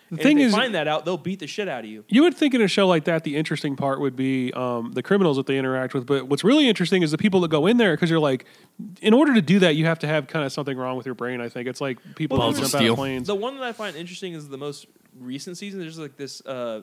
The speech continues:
Speaker 2: guy named Hector that goes in there. And he talks about how he wants to help everybody, and, like, he's like, "I'm all about, like,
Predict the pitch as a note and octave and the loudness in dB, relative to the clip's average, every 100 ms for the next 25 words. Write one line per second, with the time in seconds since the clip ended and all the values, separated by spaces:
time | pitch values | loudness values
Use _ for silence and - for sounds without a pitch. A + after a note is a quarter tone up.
0 | A#2 C#3 E3 D3 A#2+ D#3+ - D3 A2 B2 | -12 -8 -8 -8 -10 -10 -8 -10 -8 -10
1 | A#2+ A#2+ A#2+ A#2+ A#2+ _ _ _ _ _ | -12 -12 -14 -14 -16 _ _ _ _ _
2 | _ - F3+ F3+ E3+ F3 D#3+ E3 D#3 D3+ | _ -14 -10 -8 -10 -8 -8 -8 -10 -12
3 | D3 D3 C#3+ C#3 C#3 C3+ C3+ C3 A#2+ A2+ | -12 -10 -12 -10 -10 -8 -8 -10 -10 -16
4 | C3+ B2+ A#2+ _ - _ - D#3 D#3+ D3+ | -16 -14 -16 _ -20 _ -12 -6 -4 -2
5 | C#3 C3+ C3 | -4 -4 -8